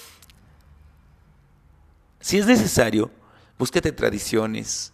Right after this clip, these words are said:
que te ayuden a recordar a tu gatito. Sí, ¿por qué no ponerle su alto altar de muertos? ¿Por qué no? Y algo importante, si decides que no vas a tener otro gato y tienes arena, tienes juguetes,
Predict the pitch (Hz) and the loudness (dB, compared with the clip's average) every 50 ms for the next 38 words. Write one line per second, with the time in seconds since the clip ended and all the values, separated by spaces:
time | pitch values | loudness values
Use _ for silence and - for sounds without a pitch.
0 | _ _ _ - - 113 - - 110 107 120 123 127 123 117 107 107 98 - 110 | _ _ _ -6 -6 -4 0 0 2 4 4 4 4 2 2 2 0 0 2 2
1 | - 104 104 107 104 - - 104 101 98 - - 101 - - - - - _ _ | 4 6 6 4 4 2 2 0 0 -2 -2 -8 -12 -8 -8 -10 -10 -10 _ _
2 | _ _ _ _ _ _ - - - 143 143 151 170 165 160 - 160 147 - 170 | _ _ _ _ _ _ -10 -8 -6 -4 -2 -2 -4 -4 -4 -8 -10 -8 -6 -6
3 | 165 180 180 - 185 180 175 175 170 175 175 - - 156 135 - 147 135 131 - | -6 -4 0 0 0 0 0 0 -2 -4 -2 2 2 0 4 6 6 4 4 6
4 | - 139 127 127 151 147 139 120 117 113 113 117 - - 127 - - - - - | 4 4 6 6 6 4 6 4 4 4 2 0 0 -2 -2 -2 -2 -8 -12 -18
5 | - - - - - - - - - - 139 127 117 - - 131 139 135 123 117 | -20 -20 -20 -20 -20 -20 -20 -4 6 10 10 10 10 8 4 4 4 6 6 6
6 | 120 135 151 - - - - - - - - - - _ _ _ _ _ _ _ | 6 4 2 -4 -18 -20 -20 -20 -20 -20 -20 -20 -20 _ _ _ _ _ _ _
7 | _ - - _ - - - _ - - - - - - - - _ _ _ _ | _ -20 -20 _ -20 -20 -20 _ -20 -20 -20 -20 -20 -20 -20 -20 _ _ _ _
8 | _ _ _ _ _ _ _ _ _ _ _ _ _ _ _ _ - _ _ _ | _ _ _ _ _ _ _ _ _ _ _ _ _ _ _ _ -20 _ _ _
9 | _ _ - - 151 160 160 165 156 - 147 135 - - - - - - - _ | _ _ -10 -2 0 2 2 2 2 2 0 0 0 -2 -6 -8 -10 -18 -20 _
10 | _ _ _ _ _ _ _ _ _ _ - - 139 131 - 170 175 180 - - | _ _ _ _ _ _ _ _ _ _ -4 -2 -2 0 2 2 2 2 2 -2
11 | - 135 131 131 127 127 156 185 208 190 196 - 165 147 139 135 - 123 117 107 | -8 -10 -8 -4 0 0 2 2 2 0 -2 -2 -4 -6 -6 -6 -6 -4 -4 -4
12 | - - - - - 135 131 - - - - - - - 113 - 120 120 120 - | -4 -4 -6 -6 -6 -8 -8 -8 -12 -20 -20 -20 -14 -12 -6 -4 -2 -2 -2 0
13 | - 113 107 117 127 131 131 131 127 127 123 120 117 - - 117 117 113 - - | 0 4 6 8 8 8 8 6 6 6 6 6 6 4 2 0 2 0 0 -2
14 | 120 110 107 123 139 143 139 139 135 - - 131 131 127 127 - - | -4 2 6 8 10 12 12 10 10 10 8 10 10 10 10 8 2